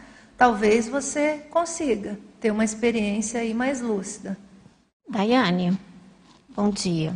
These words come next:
Speaker 1: Bom dia, Fran.
Speaker 2: Tudo bom? É, assim, é, essa técnica aí de saturação, a gente sabe que ela realmente funciona, é uma, assim, escrever sobre o assunto, ler bastante, isso aí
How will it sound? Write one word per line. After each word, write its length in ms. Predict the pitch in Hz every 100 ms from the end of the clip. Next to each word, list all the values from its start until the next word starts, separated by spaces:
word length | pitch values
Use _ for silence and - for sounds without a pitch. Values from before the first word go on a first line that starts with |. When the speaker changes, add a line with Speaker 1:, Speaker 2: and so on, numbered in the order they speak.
| 147
Speaker 1:
Bom 100 | 220
dia, 380 | 262 202 240 226
Fran. 180 | 202 220
Speaker 2:
Tudo 120 | 190
bom? 340 | 175 214 220 196 - - - - - - -
É, 520 | 196 196 196 190 -
assim, 580 | 240 - 247 247 208 220 - -
é, 380 | - 196 185 180
essa 280 | - 220 247
técnica 600 | - 254 269 269 254 254
aí 200 | 233 226
de 140 | 214 226
saturação, 760 | 226 233 202 202 - 247 254
a 60 | 233
gente 340 | 214 240 -
sabe 260 | 233 214 202
que 100 | 214
ela 100 | 208
realmente 420 | 214 208 208 214
funciona, 880 | - 220 - 202 196 233 240 240 240
é 100 | 226
uma, 300 | 226 214 214 - -
assim, 160 | 240 220
escrever 640 | 214 - 247 208 220 240
sobre 280 | 233 220 208
o 40 |
assunto, 600 | 214 220 226 240 233 220
ler 200 | 214 208
bastante, 640 | 220 208 - 226 233 233 254
isso 140 | 247
aí 200 | 247 269